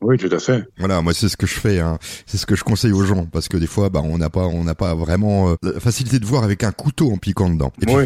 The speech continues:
Speaker 1: ou sinon, si on a des sondes, il y a beaucoup de f-, d'hommes, de femmes ménagères qui ont, des cuisinières qui ont des, des sondes.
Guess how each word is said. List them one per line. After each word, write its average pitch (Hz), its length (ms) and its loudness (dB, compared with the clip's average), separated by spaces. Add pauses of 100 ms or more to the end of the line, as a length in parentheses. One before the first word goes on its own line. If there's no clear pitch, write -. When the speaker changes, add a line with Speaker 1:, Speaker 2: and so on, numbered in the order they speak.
(140)
Speaker 1:
ou 98 140 -2
sinon, 113 400 2
si 110 160 -2
on 101 80 2
a 107 100 2
des 104 140 4
sondes, 123 320 0
il 92 60 0
y - 20 2
a 95 40 2
beaucoup 92 320 -6 (300)
de 92 160 -2
f-, 92 220 -6
d'hommes, 95 420 0
de 92 160 2
femmes 98 240 0
ménagères 101 540 2
qui - 140 -6
ont, 92 260 -2
des 90 260 -4
cuisinières 98 500 0
qui 98 160 -8
ont 90 120 0
des, 90 280 0
des 101 220 2
sondes. 131 380 2